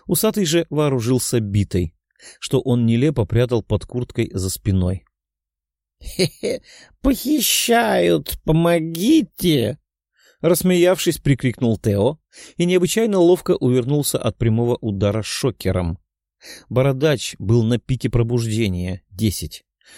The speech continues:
и, судя по возрасту, уже никогда не сможет прорваться на становление, одиннадцать, двадцать. Взмах ножа, на который Тео потратил большую часть оставшейся манны,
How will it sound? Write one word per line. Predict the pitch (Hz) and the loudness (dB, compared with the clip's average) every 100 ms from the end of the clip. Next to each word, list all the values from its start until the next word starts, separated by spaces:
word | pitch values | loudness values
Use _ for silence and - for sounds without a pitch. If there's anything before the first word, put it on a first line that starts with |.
| - - | -12 -6
и, | |
судя | - 127 120 | 0 0 2
по | 117 | 0
возрасту, | 110 151 131 - 110 | 0 0 -2 -2 -2
уже | 90 110 | 0 2
никогда | 110 - 104 98 123 | 0 0 -4 -2 -2
не | 139 | -2
сможет | - 113 107 - | -2 -2 -2 -2
прорваться | 104 104 113 - 127 - - - | -2 0 -2 -2 -6 -6 -10 -6
на | 120 - | -6 -6
становление, | - 117 110 110 110 107 92 90 92 - | -6 -2 0 2 2 2 0 -2 -6 -8
одиннадцать, | 107 98 113 107 - 104 - - | -6 -2 0 0 -2 -6 -8 -6
двадцать. | 95 90 85 - 85 - _ _ _ _ _ _ _ _ _ _ | -2 0 -2 -4 -6 -8 _ _ _ _ _ _ _ _ _ _
Взмах | 113 104 110 101 - | -2 2 2 2 0
ножа, | 98 90 110 | -2 -2 -2
на | 147 117 | -2 -2
который | 107 - 101 95 | -4 -2 0 0
Тео | - 101 92 | 0 0 0
потратил | 95 - 98 101 98 | -2 -2 -2 0 0
большую | 92 92 - 90 | 0 -2 -4 -4
часть | - 98 - | -2 -4 -4
оставшейся | - 92 85 90 - 90 | -6 -4 -4 -4 -4 -2
манны, | 104 139 135 | 0 -2 -4